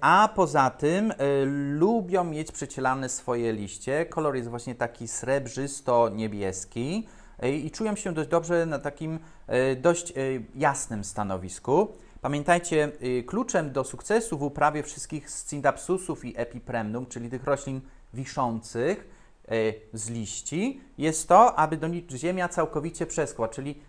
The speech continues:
na wiór przesusam-, przesuszamy sobie taką roślinkę i dopiero wówczas ją podlewamy. Można przez podsiąkanie, czyli od dołu. No i co jest bardzo ważne, że ta woda musi być odstana, przygotowana. Nie może to być zarówno twarda woda, która posiada kamień,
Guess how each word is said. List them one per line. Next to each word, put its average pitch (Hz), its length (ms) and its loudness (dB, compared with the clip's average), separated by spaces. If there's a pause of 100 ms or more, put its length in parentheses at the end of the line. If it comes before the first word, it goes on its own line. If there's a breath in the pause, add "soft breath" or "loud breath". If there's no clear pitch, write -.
(160 loud breath)
na 156 180 2
wiór 160 380 2
przesusam-, 139 680 -6
przesuszamy 160 720 -2
sobie 120 260 -6
taką 117 320 -2
roślinkę 151 600 0 (280 loud breath)
i 120 40 -12
dopiero 156 360 0
wówczas 170 400 -2
ją 147 100 -6
podlewamy. 139 640 0 (360 loud breath)
Można 165 300 4
przez 160 240 -4
podsiąkanie, 160 840 0
czyli 139 260 -6
od 110 180 -4
dołu. 117 540 4 (280 loud breath)
No 135 180 2
i 170 100 -2
co 165 140 -4
jest 139 160 -2
bardzo 127 340 2
ważne, 117 540 0
że 123 120 -8
ta 117 160 -4
woda 123 340 -2
musi 113 320 -8
być 113 300 -8
odstana, 127 680 0
przygotowana. 117 840 -2 (340 loud breath)
Nie 120 100 -6
może 151 280 0
to 156 160 0
być 139 220 -2
zarówno 139 380 0
twarda 147 520 4
woda, 131 300 2
która 127 280 -2
posiada 123 420 -2
kamień, 123 460 -2